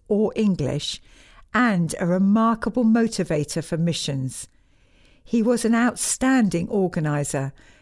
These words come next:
taking his mission from nothing into one of the largest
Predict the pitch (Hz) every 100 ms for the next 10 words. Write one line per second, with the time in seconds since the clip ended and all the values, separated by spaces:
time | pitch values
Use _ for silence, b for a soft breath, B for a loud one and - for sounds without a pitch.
0 | b - 247 254 269 240 196 190 226 262
1 | - 175 156 - 175 190 233 233 - 160
2 | 135 b b b - 185 - 175 202 196
3 | 175 190 196 214 240 233 233 -